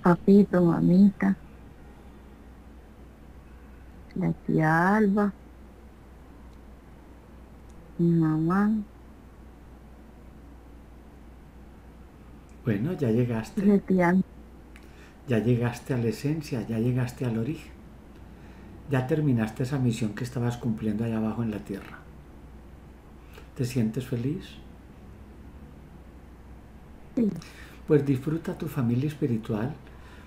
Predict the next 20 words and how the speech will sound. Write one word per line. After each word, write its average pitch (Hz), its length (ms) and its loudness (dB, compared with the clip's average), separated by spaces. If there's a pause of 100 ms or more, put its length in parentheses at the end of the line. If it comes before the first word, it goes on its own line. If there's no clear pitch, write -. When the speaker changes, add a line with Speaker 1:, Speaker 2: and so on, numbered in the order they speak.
(140)
Speaker 2:
porque 135 240 0
en 113 100 0
pocos 147 340 -4
minutos 131 540 -2
tendrás 110 360 -2
que - 140 -4
regresar 120 500 -2
a 117 40 -4
la 123 180 -2
tierra 123 400 -4 (600)
a 127 140 -2
terminar 110 460 -2
de 135 100 -4
cumplir 113 400 -4
tu 131 120 -2
misión. 107 440 -4 (1120)
Falta 123 360 -2
todavía 107 260 0
un 113 80 0
poquito. 120 460 -8